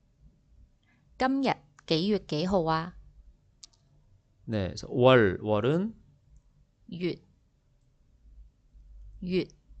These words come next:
Speaker 2: 네, 그리고 아래, 예, 일은?
Speaker 1: 號, 號.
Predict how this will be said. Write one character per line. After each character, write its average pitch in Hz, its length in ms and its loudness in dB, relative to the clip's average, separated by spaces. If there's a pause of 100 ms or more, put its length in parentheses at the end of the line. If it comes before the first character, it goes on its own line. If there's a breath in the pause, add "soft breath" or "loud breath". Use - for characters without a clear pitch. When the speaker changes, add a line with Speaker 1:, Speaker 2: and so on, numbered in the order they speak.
(460)
Speaker 2:
네, 98 280 -6
그리고 110 300 -8
아래, 117 720 -2
예, 98 140 -8
일은? 151 1400 -2 (880)
Speaker 1:
號, - 380 -8 (1500)
號. - 440 -10